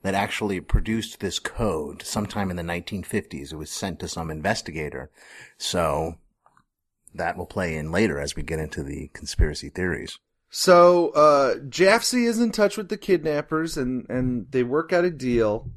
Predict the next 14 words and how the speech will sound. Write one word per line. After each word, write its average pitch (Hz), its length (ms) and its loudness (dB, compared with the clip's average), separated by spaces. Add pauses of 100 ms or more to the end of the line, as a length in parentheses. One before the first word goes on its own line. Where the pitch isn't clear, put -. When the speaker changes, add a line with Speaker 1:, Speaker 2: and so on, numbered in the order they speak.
Speaker 2:
Bring 147 380 2
the 226 80 2
fifty 208 340 -6
thousand 180 460 -2
dollars 92 640 0 (460)
Speaker 1:
to 107 220 6
a 92 60 4
creepy 143 680 4
cemetery. 110 640 2
Speaker 2:
To 175 220 8
a - 20 8
creepy 165 520 2
cemetery. 92 920 -2 (720)
And 120 640 2